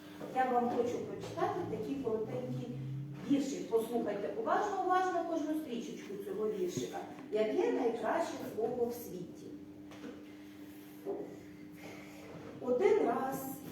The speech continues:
мудрий хтось спитав у людей, здо-, е, щ-, ну, яке найкраще слово в світі? «Здоров'я», — відповів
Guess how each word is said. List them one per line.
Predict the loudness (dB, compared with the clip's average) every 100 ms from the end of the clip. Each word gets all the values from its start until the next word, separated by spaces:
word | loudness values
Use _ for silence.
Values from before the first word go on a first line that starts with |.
| -4 0
мудрий | 4 4 4 2 2 -2 -6 -10
хтось | -10 -2 0 0
спитав | -2 -4 0 0 0 0
у | 0
людей, | 0 0 0 -2 -8 -14 -14 -16 -14 -14 -12 -12
здо-, | -2 4 4 4
е, | 4 6 4
щ-, | 0 -2 4
ну, | 4 4 2
яке | 0 2 2
найкраще | 2 2 2 2 0 -2 -2 -2 -4
слово | 2 2 2 -2
в |
світі? | -4 -6 -8 -10 -12 -12 -12 -14 -10 -4
«Здоров'я», — | 6 8 10 10 8 4 2 0 -2 -2
відповів | -2 0 0 0